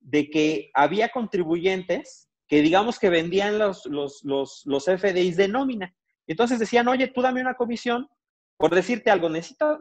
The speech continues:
tú necesitas ganar cien pesos, ¿no? Dame una comisión de cinco, ¿no?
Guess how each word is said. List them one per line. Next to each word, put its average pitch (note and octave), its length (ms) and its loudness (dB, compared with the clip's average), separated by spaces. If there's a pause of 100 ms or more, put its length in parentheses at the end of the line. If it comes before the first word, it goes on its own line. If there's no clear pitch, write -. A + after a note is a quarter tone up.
(140)
tú C#4+ 120 -4
necesitas C#4 380 -4
ganar F#3 240 0
cien D#3+ 200 -4
pesos, G#2+ 340 -8
¿no? A#3 160 -18 (680)
Dame A#3+ 240 2
una C#4+ 140 -2
comisión G3 420 -2
de F3+ 80 -2
cinco, F#3 480 -6 (540)
¿no? - 220 -16